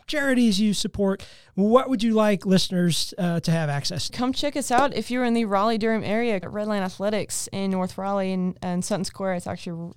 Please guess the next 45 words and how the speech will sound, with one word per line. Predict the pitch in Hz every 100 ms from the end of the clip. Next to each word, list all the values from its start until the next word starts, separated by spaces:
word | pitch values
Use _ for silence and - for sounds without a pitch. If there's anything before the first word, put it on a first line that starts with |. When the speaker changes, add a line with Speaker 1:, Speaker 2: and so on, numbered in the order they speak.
| -
Speaker 2:
directly | 185 180 208 220 226
next | 208 -
to | 180
the |
Fresh | 170 175 -
Market | 170 175 180
that | 170
I | 165
visit | 165 165 165
every | - 165 165
single | 170 160
day. | 160
And | 185 185
then | 180 180 175 180 175
I'm | 180 185
on | 180
Instagram | 208 214 202 208 202 196
at | 175
A | -
Dunk | 185 190 -
twenty-three. | - 180 180 - 269 269 262
You | 190
can | 185
follow | 196 185 180
us | 185
on | 180
there. | 196 196 196 -
And | 185 185
then | 180 175 180
also | 190 -
check | 180 185 180
out | 185 180 170 _
if | 190 180 - -
any | 196 180
organizations, | 175 185 185 175 190 180
Athlete | 170 170 170
Ally. | 160 160 151 160 170
They | 180
do | 170
an | 175
awesome | 165 175 190
job | 180 165 170 165
for | - 170
pro | 190 180
athletes | 170 185 196 190 -